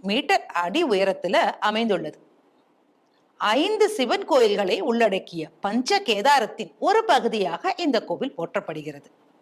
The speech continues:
பன்னிரண்டு ஜோதிர்லிங்கங்களில் ஒன்றாக சுயம்புவாக சிவபெருமான் எழுந்தருளியுள்ள த-, திருத்தலம் இது.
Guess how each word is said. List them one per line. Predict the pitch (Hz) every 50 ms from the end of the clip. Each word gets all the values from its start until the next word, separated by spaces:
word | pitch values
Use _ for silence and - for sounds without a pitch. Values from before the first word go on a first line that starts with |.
| _ _ _ _ - - - - _ _
பன்னிரண்டு | - 330 359 403 440 440 415 381 330 254 202 190
ஜோதிர்லிங்கங்களில் | 165 160 196 202 233 311 - 427 403 339 277 247 240 214 202 196 202 196 208 294 359 233 220 - - _ _ _ _
ஒன்றாக | - 190 190 196 202 202 196 202 196 185 - 349 202 - - _ _ _ - - -
சுயம்புவாக | 254 226 202 226 254 302 330 320 311 269 269 285 277 427 440
சிவபெருமான் | 427 - 320 370 403 403 392 359 311 262 247 226 196 -
எழுந்தருளியுள்ள | 185 196 214 277 320 330 320 277 233 208 185 170 165 175 220 320 -
த-, | - - 175 175 - -
திருத்தலம் | 339 370 392 392 - - 214 196 269 262 190
இது. | 170 170